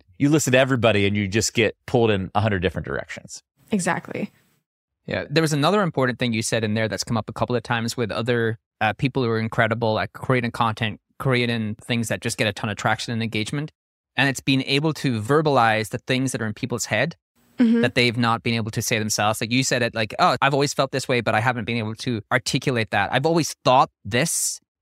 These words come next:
Speaker 3: but I've never been able to, like, put it in the words that you put it." And that's, like, that's an art, but it's also, like, being able to say the thing, right? I actually do think the point of view,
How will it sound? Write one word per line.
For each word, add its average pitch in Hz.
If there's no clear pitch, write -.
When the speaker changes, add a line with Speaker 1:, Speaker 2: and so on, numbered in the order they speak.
Speaker 3:
but 151
I've 135
never 139
been 131
able 123
to, -
like, 113
put 156
it 151
in 135
the 127
words 120
that 117
you 110
put 117
it." 127
And 151
that's, 190
like, 254
that's 160
an 233
art, 127
but 160
it's -
also, 208
like, 131
being 160
able 151
to 131
say 139
the 131
thing, 92
right? 135
I 143
actually 160
do 147
think 139
the 120
point 156
of 127
view, 127